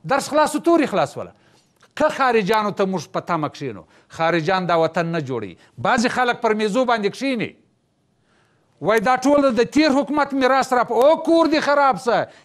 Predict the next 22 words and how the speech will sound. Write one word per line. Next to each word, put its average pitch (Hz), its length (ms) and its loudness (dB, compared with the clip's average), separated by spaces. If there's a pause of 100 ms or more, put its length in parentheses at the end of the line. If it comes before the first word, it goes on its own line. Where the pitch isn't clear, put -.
(100)
تیر 277 200 4
حکومت 254 480 0
ته 294 80 2
دغه 262 240 0
ځای 240 180 2
ته 240 120 0
راورسه. 202 480 0 (220)
که 220 100 0
کرزي 214 380 0
ویلي 254 360 2
وای 320 280 2 (460)
چې - 100 -6 (140)
دا 254 200 2
د 202 200 0
تیر 294 220 2
حکومتونو 240 580 -2
میراث 214 380 0
دی، 123 100 -8 (260)
افغانستان 214 560 -2
و 294 100 0
د 285 120 -2
کرزي 269 200 -2